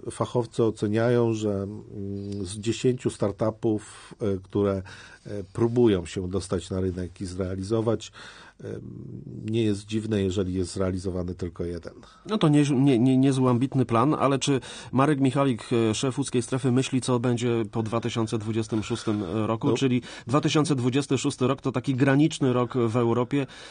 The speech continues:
Speaker 2: e, kiedy strefy mogą, e, funkcjonować.
Speaker 1: Ja jestem pewien oczywiście, że niezależnie od tego, jaki rząd będzie, to ten rząd będzie się starał o to, żeby przedłużyć funkcjonowanie tych stref, dlatego że, em, jak popatrzymy na różnego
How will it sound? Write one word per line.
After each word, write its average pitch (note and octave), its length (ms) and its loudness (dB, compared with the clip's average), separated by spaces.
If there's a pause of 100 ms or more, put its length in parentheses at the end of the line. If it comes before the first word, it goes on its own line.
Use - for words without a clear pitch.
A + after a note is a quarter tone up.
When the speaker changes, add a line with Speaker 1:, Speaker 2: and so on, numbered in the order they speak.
(180)
Speaker 2:
e, A2 260 2
kiedy A#2+ 220 2
strefy C#3 340 2
mogą, A#2+ 640 2
e, - 20 -2
funkcjonować. G#2 680 -2 (380)
Speaker 1:
Ja D3 80 4
jestem C#3+ 260 2
pewien D#3 280 4
oczywiście, C#3+ 440 0
że C#3 140 2
niezależnie C#3 500 4
od B2 100 -2
tego, C3 220 2
jaki A#2+ 260 2
rząd A#2 220 2
będzie, G2+ 520 2 (420)
to A#2 120 -6
ten A2+ 160 2
rząd B2 220 2
będzie B2 240 0
się - 140 -6
starał A#2+ 480 2
o A2+ 40 4
to, A2+ 140 -2
żeby G#2+ 280 -2 (140)
przedłużyć A2+ 680 -2 (100)
funkcjonowanie G2 720 -2
tych F#2+ 220 -8
stref, G2 440 -4 (380)
dlatego B2 300 0
że, B2 280 4 (600)
em, A2 400 -2 (180)
jak A#2 200 -2
popatrzymy B2+ 540 -2
na B2 120 4
różnego A#2 560 4